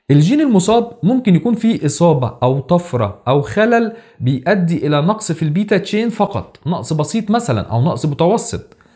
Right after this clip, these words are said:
في الحالة دي بنرمز له ببيتا بلس، بنقول عليه كده بيتا بلس. الجين السليم خالص بنرمز له بالرمز بيتا، لكن أحيانا الجين يكون فيه خلل شديد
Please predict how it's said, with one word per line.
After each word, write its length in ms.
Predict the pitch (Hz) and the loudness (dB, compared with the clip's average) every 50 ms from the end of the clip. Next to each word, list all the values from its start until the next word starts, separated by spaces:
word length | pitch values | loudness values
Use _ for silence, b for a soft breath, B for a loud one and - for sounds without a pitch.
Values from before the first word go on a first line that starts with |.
| b b | b b
في 100 | - - | -4 -4
الحالة 280 | 127 - - 170 202 175 | -2 0 0 2 2 2
دي 180 | 151 165 208 | 2 2 0
بنرمز 500 | 208 175 165 147 139 147 175 226 247 214 | 0 2 2 2 2 2 2 2 0 -2
له 140 | 214 247 240 | -2 -4 -2
ببيتا 760 | 180 139 139 123 120 147 196 226 226 - 226 226 220 180 135 - | -2 -2 -2 -2 -2 -2 -2 -2 -2 -2 -4 -4 -6 -6 -6 -2
بلس، 480 | 139 147 127 - - - - - - 117 | 0 0 0 -2 -6 -12 -16 -18 -14 -12
بنقول 200 | - 85 101 120 | -10 -6 -4 -2
عليه 160 | 101 104 120 120 | -2 0 -2 -2
كده 180 | - 135 127 107 - - | -2 -2 -4 -4 -2 -4
بيتا 220 | 165 170 - 190 | -4 -4 -2 -4
بلس. 480 | - - 113 110 95 - - - - _ b b b b b b - | -2 -2 -2 -4 -4 -6 -12 -16 -20 _ b b b b b b 2
الجين 300 | 127 127 127 165 226 233 | 2 4 4 4 2 2
السليم 340 | 220 - - 180 190 220 214 | 0 0 2 2 2 2 2
خالص 380 | - 220 220 233 254 233 - | 2 2 2 2 2 0 0
بنرمز 500 | 127 120 143 143 127 143 165 196 214 196 | 0 2 2 2 2 2 2 2 2 2
له 60 | 208 | 2
بالرمز 460 | 175 143 135 127 156 196 226 208 151 113 | 2 2 2 2 2 2 2 2 0 -2
بيتا، 500 | - 123 160 170 147 - - 80 - - b b b b b | 0 2 4 4 4 2 0 -4 -6 -8 b b b b b
لكن 260 | 120 156 160 - 180 | -2 0 0 0 0
أحيانا 500 | - 139 - - 208 254 294 302 302 294 | -2 -2 -2 0 0 0 2 2 2 2
الجين 300 | 254 208 165 170 240 262 | 4 4 4 2 2 0
يكون 220 | 240 202 202 240 247 | 0 0 0 -2 -2
فيه 140 | - 254 233 | -2 -2 -4
خلل 400 | 226 - 233 233 233 220 214 - | -2 0 0 0 0 0 -2 -2
شديد 560 | - 202 175 165 190 220 247 240 233 - | -2 0 2 2 4 2 2 0 -2 -6